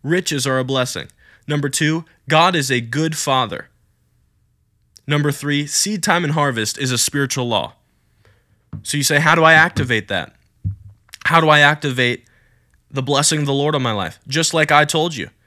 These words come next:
if I would have never given, I would have never received. When a man sows, then will he reap.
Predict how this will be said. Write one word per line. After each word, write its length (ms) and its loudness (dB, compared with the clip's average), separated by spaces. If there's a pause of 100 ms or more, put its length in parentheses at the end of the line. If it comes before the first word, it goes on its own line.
(120)
if 140 -4
I 120 6
would 160 0
have 80 0
never 260 0
given, 480 0 (640)
I 100 4
would 140 2
have 140 -2
never 200 2
received. 580 -4 (600)
When 240 -2
a 60 2
man 400 2
sows, 760 0 (260)
then 360 0
will 120 -4
he 140 -6
reap. 340 -10